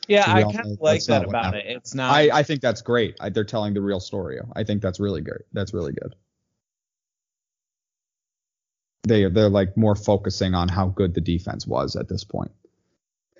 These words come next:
Speaker 2: Um, I think the next episode is about Spygate, or the next,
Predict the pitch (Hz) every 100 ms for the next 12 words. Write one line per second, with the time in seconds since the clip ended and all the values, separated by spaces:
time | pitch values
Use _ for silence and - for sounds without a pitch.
0 | _ _ _ _ _ - 175 180 185 185
1 | 151 - - - - - - - - _
2 | _ _ _ _ _ _ - 110 123 117
3 | 107 117 - 95 - 107 95 95 95 98
4 | - - - - 52 - - - _ _
5 | _ - 107 104 107 -